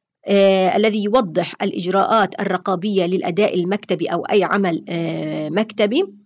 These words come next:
اليوم إن شاء الله سوف نتحدث عن نظرية الرقابة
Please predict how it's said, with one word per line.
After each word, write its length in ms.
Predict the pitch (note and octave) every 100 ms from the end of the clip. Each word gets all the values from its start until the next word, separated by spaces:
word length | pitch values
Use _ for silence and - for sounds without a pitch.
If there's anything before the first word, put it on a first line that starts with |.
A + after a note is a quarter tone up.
| _ _ _ _ _ _ _ _ -
اليوم 400 | C#4 D#4+ F#4 F4
إن 100 | B3
شاء 240 | A#3 - B3+
الله 180 | C4
سوف 260 | C4+ B3+ A#3+
نتحدث 540 | G#3 G#3+ C4 A3 G#3+
عن 300 | F#3 A3+ A#3+ A#3+
نظرية 680 | G3 F#3 F#3 A#3 A#3+ G#3 B3+ -
الرقابة 720 | G3 G3 F#3+ A3 A3 G3+ G#3+